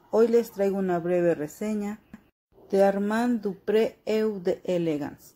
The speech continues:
con un contenido de sesenta mililitros y viene catalogado como colonia. En la parte de atrás trae un breve mensaje. Armand Dupré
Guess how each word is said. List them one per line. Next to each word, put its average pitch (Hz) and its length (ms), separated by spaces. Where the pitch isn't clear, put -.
con 190 180
un 233 140
contenido 214 600
de 190 120
sesenta 214 580
mililitros 196 800
y 190 80
viene 214 320
catalogado 190 920
como 165 320
colonia. 160 540
En 196 80
la 196 160
parte 240 320
de 214 80
atrás 196 720
trae 202 340
un 202 140
breve 190 300
mensaje. 165 600
Armand 214 480
Dupré 202 500